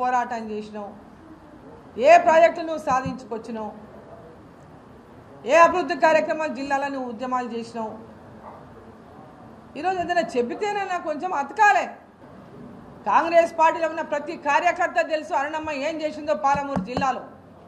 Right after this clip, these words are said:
ఈరోజు పార్టీ పరంగా ఎవరి అభిప్రాయం వాళ్ళకు ఉండొచ్చు, ఎవరి ఇది, ఎవరి సిద్ధాంతాల మేరకు వాళ్ళు ఆయా పార్టీలో ఉండొచ్చు కాక, కానీ మీరు అరుణమ్మ మీద అబద్ధాలు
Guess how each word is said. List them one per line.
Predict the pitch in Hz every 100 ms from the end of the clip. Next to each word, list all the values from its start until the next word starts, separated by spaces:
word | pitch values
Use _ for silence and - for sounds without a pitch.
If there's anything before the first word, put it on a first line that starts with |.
| - - - - - - - - - - - - - - - 185
ఈరోజు | 208 302 311 233
పార్టీ | 247 320 277
పరంగా | 311 320 320
ఎవరి | 277 294 277
అభిప్రాయం | 294 330 311 320
వాళ్ళకు | 294 277 262
ఉండొచ్చు, | 302 320 330 262 - - - - - - - - - - 208
ఎవరి | 254 294 285
ఇది, | 277 254 233 - -
ఎవరి | 220 285 294
సిద్ధాంతాల | 247 240 330 330 330 320
మేరకు | 302 311 302
వాళ్ళు | 285 262 - - - - 233
ఆయా | 285 285 269
పార్టీలో | 285 330 320 294
ఉండొచ్చు | 330 320 302
కాక, | 233 147 - 185 - - - -
కానీ | 220 269 311 381 415 - - - 208
మీరు | 269 359 359 311 - - - 160
అరుణమ్మ | 220 285 339 339 330 330
మీద | 320 302 254 - - - - 214
అబద్ధాలు | 320 330 339 330